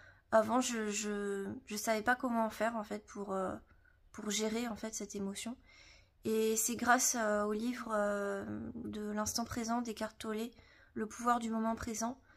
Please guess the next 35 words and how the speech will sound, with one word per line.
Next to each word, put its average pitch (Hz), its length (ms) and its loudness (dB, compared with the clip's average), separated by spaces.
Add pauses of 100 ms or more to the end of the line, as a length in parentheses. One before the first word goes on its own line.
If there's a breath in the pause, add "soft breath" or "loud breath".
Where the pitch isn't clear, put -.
(360 soft breath)
qui - 120 -4
est 226 40 2
un 220 60 2
livre 254 180 0
que 240 100 -4
je 220 120 -4
vous 214 220 -10
recommande, 233 840 -2
euh, 202 460 -2
vivement. 226 500 -2 (920 soft breath)
Euh, 214 280 -2
c'est 226 180 -2
grâce 254 260 4
à 254 60 0
ce 233 160 -4
livre 240 240 -2
que 247 100 -6
j'ai 214 220 -4
réalisé 226 720 -2 (340 loud breath)
que 226 120 -6
les 214 280 0
émotions 226 340 0
pouvaient, 220 420 -2
pouvaient 233 400 -4
être - 340 -6
aussi 247 480 -2
le 214 140 -6
fruit 233 240 -6
du 226 140 -4
mental. 220 480 0 (680 soft breath)
Donc 214 180 -4
pas 247 140 6
que 262 160 -2
les 220 160 0
pensées 233 500 0